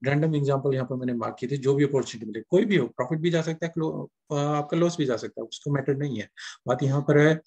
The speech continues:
आप इसमें entry लेंगे, stop loss नीचे लगाएंगे, इतनी ही आपका target यहाँ पर होना चाहिए। अगर वो moving average के पास बन रहा है, आपका best है, अगर वो नहीं बन रहा है, तो एटलीस्ट वो नीचे तक हम यहाँ पर देख सकते हैं, expect कर सकते हैं। तो at least one is to one आप target हमेशा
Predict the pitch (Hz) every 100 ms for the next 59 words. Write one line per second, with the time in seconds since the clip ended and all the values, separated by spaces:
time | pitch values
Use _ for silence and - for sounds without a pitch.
0 | _ _ 117 123 123 165 156 147 147 135
1 | 131 127 135 - _ _ _ - 131 131
2 | 151 151 131 135 117 117 120 123 127 143
3 | - 170 165 170 - _ 127 - 147 131
4 | 120 135 131 123 135 131 113 110 - 107
5 | 127 147 156 - _ 107 117 156 160 151
6 | 160 156 147 147 147 147 156 170 202 _
7 | _ _ _ _ _ 107 - 107 110 101
8 | - 104 _ _ _ - 120 123 135 127
9 | 147 139 151 165 170 - - 147 160 -
10 | _ - 127 120 131 139 135 123 117 113
11 | 113 113 - 110 127 120 - 104 - -
12 | - 127 - 175 175 147 165 202 202 135
13 | 139 - 135 123 147 120 117 113 107 120
14 | 117 - - 165